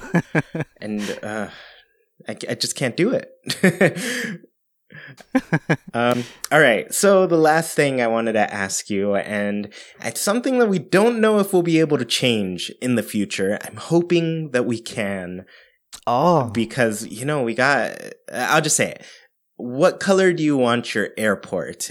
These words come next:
Speaker 2: And I say we don't know if it's gonna change because we did have the ability to change our town hall and our train station in New Leaf. So I'm wondering if we can change our airport,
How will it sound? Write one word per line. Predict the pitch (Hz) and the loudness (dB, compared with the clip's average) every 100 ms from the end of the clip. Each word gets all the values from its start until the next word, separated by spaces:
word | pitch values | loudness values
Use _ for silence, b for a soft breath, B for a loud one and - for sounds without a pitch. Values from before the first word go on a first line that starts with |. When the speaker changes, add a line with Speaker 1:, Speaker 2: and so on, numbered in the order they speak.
| - | -8
Speaker 2:
And | 107 107 107 107 101 | -6 -2 -2 -4 -4
I | 123 | -2
say | - 185 185 | 0 4 4
we | 175 175 | 2 2
don't | 160 | 2
know | 156 151 | 2 -2
if | 151 | -4
it's | - | -4
gonna | 139 | -4
change | 127 123 117 - | -2 -2 -2 -4
because | 117 110 | -8 -6
we | 117 | -6
did | 113 170 170 165 B B - | 0 0 0 -4 B B -6
have | 151 | -4
the | 147 | 0
ability | 151 147 151 139 131 | 2 4 4 2 2
to | 120 | 0
change | - 123 120 123 123 | 0 0 0 0 -2
our | 117 67 117 117 117 113 113 B B B _ | -2 -2 0 4 4 4 0 B B B _
town | - 143 135 | -2 2 2
hall | 131 131 127 127 127 - | 0 -2 0 0 -2 -2
and | 135 147 151 151 - | -2 0 0 -2 -2
our | 127 | -2
train | 110 - 127 127 127 | -2 -2 -2 -2 -2
station | - 117 107 104 107 98 98 | -2 0 -2 -2 -4 -2 -4
in | 98 120 117 113 | -4 -4 -2 -2
New | 113 110 107 | -2 -2 -2
Leaf. | 98 92 95 - | -2 -4 -6 -6
So | - 110 104 104 101 98 B B B B _ | -4 -2 0 0 0 -4 B B B B _
I'm | 127 | -14
wondering | 131 160 175 | -4 0 2
if | 165 - | 0 -2
we | 143 | -4
can | 151 135 | -2 -2
change | - 135 139 | -2 -2 0
our | 135 127 110 - | 2 2 2 2
airport, | 165 - 95 67 - | 0 0 -6 -8 -12